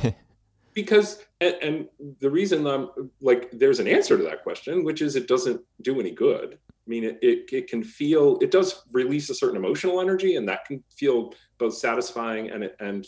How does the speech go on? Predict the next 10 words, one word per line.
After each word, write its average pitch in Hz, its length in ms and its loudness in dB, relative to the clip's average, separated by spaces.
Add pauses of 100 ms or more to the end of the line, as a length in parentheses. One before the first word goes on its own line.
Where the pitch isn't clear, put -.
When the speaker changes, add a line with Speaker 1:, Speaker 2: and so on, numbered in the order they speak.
(120)
Speaker 2:
and, 95 280 -8
um, 90 340 -8 (360)
and 101 180 -10
cathartic. 107 540 -6 (500)
Uh, 107 240 -2 (300)
but - 200 0
it 214 100 2
doesn't 190 360 2
advance 123 720 -2
the, 120 260 0